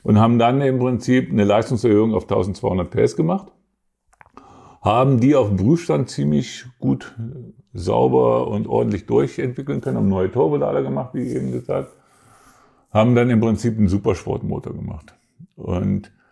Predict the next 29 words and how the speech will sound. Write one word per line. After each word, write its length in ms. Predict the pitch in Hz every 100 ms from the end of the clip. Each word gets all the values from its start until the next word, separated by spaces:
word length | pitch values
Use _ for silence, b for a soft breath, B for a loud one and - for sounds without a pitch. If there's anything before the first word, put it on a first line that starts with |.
| b b
haben 320 | - 95 104 98
dann 180 | 113
die 120 | 143 135
Idee 280 | 110 123
gehabt, 520 | 131 120 143 - - -
äh, 400 | 104 117 117 110
den 240 | 113 113
Chiron 360 | 113 107 104 90
Supersport 560 | 98 120 - - -
zu 100 | -
machen. 460 | - - 165 214 _ _ b b b b
Und 160 | 92
den 200 | - 135
haben 140 | 156 175
wir 140 | 175
eigentlich 300 | 247 147 139
auch, 200 | 135 127 -
der 100 | 123
Piech 420 | 110 151 175 -
war 160 | 143 139
da 420 | 135 143 160 170 _ _ _ _ _ 110
und 180 | 107
wollte 300 | 107 135 143
sich 300 | 120 117 -
eigentlich 380 | 104 131 170 160
seinen 200 | 127 127
finalen 400 | 107 113 110 123
Grand 200 | 123 117
Sport 500 | - - 113 113 87